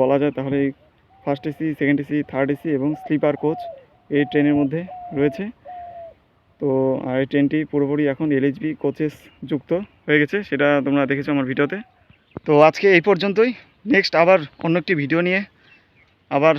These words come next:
চলে আসবো। তো টাটা, ভালো থেকো, সুস্থ থাকো, নেক্সট ভিডিওতে আবার দেখা হচ্ছে।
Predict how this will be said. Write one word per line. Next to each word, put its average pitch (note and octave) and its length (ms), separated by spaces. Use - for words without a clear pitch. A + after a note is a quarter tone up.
চলে D#3 220
আসবো। E3 180
তো D3 80
টাটা, D#3+ 240
ভালো D3+ 200
থেকো, G#3+ 160
সুস্থ E3 180
থাকো, F#3+ 280
নেক্সট F#3 300
ভিডিওতে F3 240
আবার F3 140
দেখা D3 220
হচ্ছে। - 200